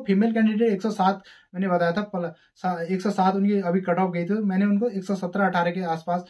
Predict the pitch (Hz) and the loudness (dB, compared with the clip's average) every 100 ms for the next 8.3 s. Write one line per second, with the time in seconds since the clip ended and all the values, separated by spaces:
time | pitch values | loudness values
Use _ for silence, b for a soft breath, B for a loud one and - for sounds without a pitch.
0 | b b 160 160 156 185 180 196 180 156 | b b -10 -4 -2 0 -2 -4 -6 -4
1 | 165 160 165 135 131 165 220 B B B | -4 -2 -2 -2 -4 -4 -6 B B B
2 | 170 196 170 127 - 196 196 240 226 196 | 2 4 4 -2 -4 -4 2 2 4 4
3 | 202 202 208 220 190 202 196 190 196 185 | 2 2 -2 -2 -4 -4 0 0 0 -2
4 | 185 185 _ _ _ _ 190 220 214 170 | -2 -4 _ _ _ _ -4 2 2 2
5 | 175 190 190 196 185 - - 175 170 180 | 0 0 0 0 -2 -10 -12 -10 -6 -4
6 | 185 170 156 160 196 190 190 - 226 214 | -4 -4 -6 -6 -4 -4 -6 -2 0 2
7 | 208 196 214 175 170 190 190 185 190 185 | 2 0 0 0 0 2 -2 -2 -4 -2
8 | 175 196 247 | 0 0 -2